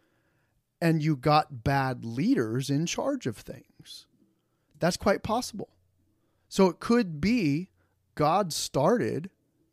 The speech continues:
God intended to be good, and human beings messed it up. So just remember that God judges the heart. All we can do is judge the outward appearance, and we're told to judge,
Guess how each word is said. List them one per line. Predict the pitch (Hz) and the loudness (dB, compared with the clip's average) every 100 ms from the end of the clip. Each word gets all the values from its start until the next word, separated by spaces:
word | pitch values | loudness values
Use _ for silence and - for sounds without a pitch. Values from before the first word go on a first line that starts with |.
| 127 | -10
God | 127 147 165 | 0 2 2
intended | 160 147 147 151 202 208 131 120 | 2 -2 -2 0 0 0 -2 -6
to | 127 | -4
be | 120 | -4
good, | 113 120 110 113 151 - | -4 -4 -4 -4 -6 -4
and | 151 143 - | -2 -4 -10
human | - - 151 139 127 | -18 -2 0 2 0
beings | 117 208 202 131 147 | 0 0 0 -2 -4
messed | 127 117 - | -4 -4 -4
it | 180 | -6
up. | - - - - _ _ _ _ _ _ _ _ _ | -6 -10 -20 -20 _ _ _ _ _ _ _ _ _
So | - | -2
just | 202 254 - | 0 0 2
remember | 202 247 156 | 2 4 2
that | 135 - - _ - | -2 -6 -20 _ -10
God | 139 180 254 | -2 0 0
judges | 196 175 139 127 | 0 -2 -2 -4
the | 117 | -6
heart. | - 156 117 - | 0 0 0 0
All | 214 262 | 2 2
we | 208 | 0
can | 208 156 | -2 0
do | 143 | 0
is | 135 | 0
judge | 117 139 120 | -2 -4 -4
the | 107 | -4
outward | 120 - 127 | -4 -4 -6
appearance, | 101 - 202 - - | -8 -6 -6 -4 0
and | 147 | 2
we're | 185 | 2
told | - - 165 190 92 - _ - | 0 4 6 6 2 -12 _ -4
to | 151 | -2
judge, | 117 127 80 - - - | 0 -2 -4 -14 -18 -18